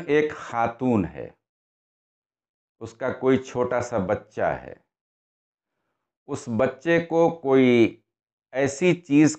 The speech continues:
खिलानी है जो छोटे-छोटे टुकड़ों में ही खिलाई जा सकती है, और अगर उन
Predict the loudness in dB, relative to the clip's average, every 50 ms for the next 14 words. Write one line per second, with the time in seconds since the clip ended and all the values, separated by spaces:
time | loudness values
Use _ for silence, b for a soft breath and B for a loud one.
0 | _ -10 -4 0 2 2 4 4 6 6 6 6 6 6 4 2 2 4 4 4
1 | 4 2 0 _ -10 -4 -4 -4 -2 -2 -2 -2 -2 -4 -4 -4 -4 -4 -2 -2
2 | -4 -4 -4 -6 _ -14 -14 -12 -8 -2 0 2 4 6 6 6 6 6 6 6
3 | 6 4 2 -2 0 2 4 4 4 4 4 2 2 2 -2 -8 -12 _ _ -12
4 | -8 -6 -4 -4 -4 -4 -8 _ _ _ _ _ _ _ _ _ _ _ _ _
5 | _ _ _ _ _ _ _ _ _ _ _ _ _ _ _ -6 -2 0 2 2
6 | 2 2 0 0 0 2 4 4 2 2 4 4 4